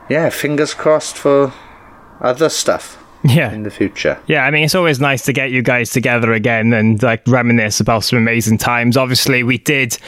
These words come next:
Speaker 2: something similar back for episode twenty-six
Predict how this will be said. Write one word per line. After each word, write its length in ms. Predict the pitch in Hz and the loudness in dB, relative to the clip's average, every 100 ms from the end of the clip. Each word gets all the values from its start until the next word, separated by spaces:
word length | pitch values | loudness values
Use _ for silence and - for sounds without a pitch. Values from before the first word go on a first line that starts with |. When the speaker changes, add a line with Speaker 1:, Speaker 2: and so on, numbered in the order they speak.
| - - | -16 -6
Speaker 2:
something 260 | - 151 147 | -2 0 0
similar 540 | - 175 180 165 170 185 | 0 2 2 2 2 0
back 160 | 151 - | -4 -4
for 120 | 147 | -6
episode 340 | 127 - 139 - | -4 -2 0 0
twenty-six 960 | 143 139 131 113 - 135 - - - | 0 2 0 0 0 -2 -2 -2 -2